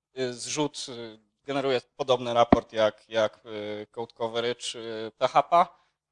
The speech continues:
wszystkie, wszystkie pliki, które są przetestowane, które nie są przetestowane, e, jak to wygląda. Dzięki temu frontendowcy tak samo mogą sobie, e, dbać, dbać,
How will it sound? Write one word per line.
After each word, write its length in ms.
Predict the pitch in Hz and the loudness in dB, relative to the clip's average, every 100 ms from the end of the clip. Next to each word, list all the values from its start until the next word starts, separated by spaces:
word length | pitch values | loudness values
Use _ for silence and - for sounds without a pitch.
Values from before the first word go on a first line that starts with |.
| _ | _
wszystkie, 500 | - 147 - 147 131 127 | -14 -14 -2 4 6 4
wszystkie 500 | - 131 - 131 120 120 117 110 | -2 -8 -6 0 4 4 2 0
pliki, 340 | - 135 - 127 | -10 -16 -14 -16
które 220 | - 117 | -16 -16
są 140 | - | -16
przetestowane, 640 | 110 135 131 - 120 117 113 | -14 -10 -10 -8 -4 -4 -4
które 200 | - 98 | -10 -14
nie 120 | 110 | -10
są 160 | - 110 | -10 -10
przetestowane, 720 | - - - 107 104 101 101 _ _ _ - | -14 -14 -14 -10 -8 -6 -10 _ _ _ -6
e, 260 | 107 104 | -2 -2
jak 200 | 110 123 | 2 2
to 120 | - 107 | 2 -10
wygląda. 340 | 101 98 107 101 | -12 -12 -12 -12
Dzięki 240 | 135 123 | -18 -12
temu 320 | - 117 117 - _ _ | -6 -6 -6 -10 _ _
frontendowcy 560 | _ 123 117 113 110 - | _ -12 -8 -8 -6 -8
tak 160 | 107 - | -14 -14
samo 220 | 107 101 | -10 -10
mogą 240 | 98 98 | -12 -14
sobie, 320 | - 95 98 98 _ _ _ _ _ _ _ _ - | -16 -12 -12 -12 _ _ _ _ _ _ _ _ -16
e, 840 | 104 98 95 98 98 101 98 95 _ _ _ _ _ | -16 -14 -14 -14 -12 -12 -12 -14 _ _ _ _ _
dbać, 280 | 117 110 - | -4 -4 -6
dbać, 440 | 110 107 - - | -4 -4 -4 -12